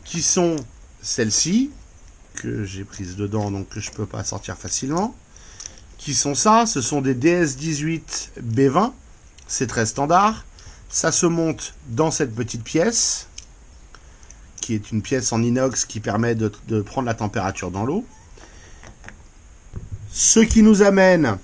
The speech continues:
donc à la mesure de la température de l'eau, il y a deux branchements possibles, donc deux sondes possibles. Vous pouvez utiliser une pour l'eau, une pour l'air,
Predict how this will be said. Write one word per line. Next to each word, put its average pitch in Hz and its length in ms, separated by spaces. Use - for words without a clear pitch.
donc 170 580
à 139 160
la 135 300
mesure 165 340
de 156 60
la 131 140
température 165 540
de 131 100
l'eau, 151 240
il 170 80
y 131 80
a 127 60
deux 147 320
branchements 143 440
possibles, 139 400
donc 123 180
deux 156 180
sondes 165 340
possibles. 160 500
Vous - 60
pouvez 156 160
utiliser 151 340
une 190 160
pour 170 220
l'eau, 170 320
une 139 180
pour 131 180
l'air, 185 440